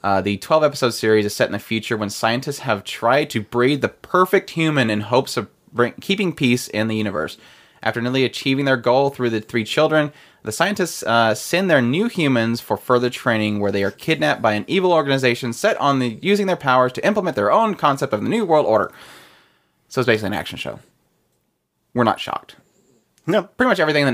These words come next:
Speaker 1: Netflix grabs from Japan is, ends up being action stuff. It's very safe for them to grab those ones, so it doesn't surprise me too much.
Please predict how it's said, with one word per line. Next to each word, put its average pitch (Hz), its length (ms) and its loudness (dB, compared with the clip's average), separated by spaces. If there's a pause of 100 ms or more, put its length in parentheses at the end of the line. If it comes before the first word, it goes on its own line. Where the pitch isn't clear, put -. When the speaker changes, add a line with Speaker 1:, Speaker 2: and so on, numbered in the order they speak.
(140)
Speaker 1:
Netflix - 420 -4 (240)
grabs 101 520 0
from 101 240 -6
Japan 92 360 -2
is, 92 200 -6
ends 92 140 -2
up - 80 -6
being 92 180 -4
action 85 280 -4
stuff. 95 240 -2
It's 92 100 -10
very 101 280 2
safe - 680 -4
for - 180 -4
them 92 200 -2
to 87 60 -6
grab 82 280 0
those 82 180 -4
ones, 80 300 -6
so 76 220 -2
it - 800 -20
doesn't 110 180 -2
surprise 95 380 -4
me 92 100 -10
too 92 120 -8
much. 92 260 -8